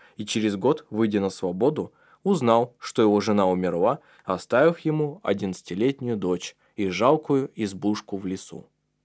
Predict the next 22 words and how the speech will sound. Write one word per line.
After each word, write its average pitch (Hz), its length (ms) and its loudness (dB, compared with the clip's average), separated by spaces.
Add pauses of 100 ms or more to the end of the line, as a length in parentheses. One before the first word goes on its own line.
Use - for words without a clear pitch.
(180)
Он 113 220 4
ощутил 123 440 2
тогда 95 300 0
такую 165 380 0
горечь 127 540 2
и 117 80 -2
мстительную 101 640 -4
злобу 113 400 0
на 95 120 -2
весь 90 300 -8
мир, 87 240 -12 (340)
что - 220 -6
с 101 60 -4
благодарностью 101 840 0
и 92 40 -6
великим 120 400 -2
злорадством 98 760 0
приступил - 600 -4
к - 80 -16
исполнению 123 640 -2
обязанностей 101 720 -4
живодёра, 113 640 -6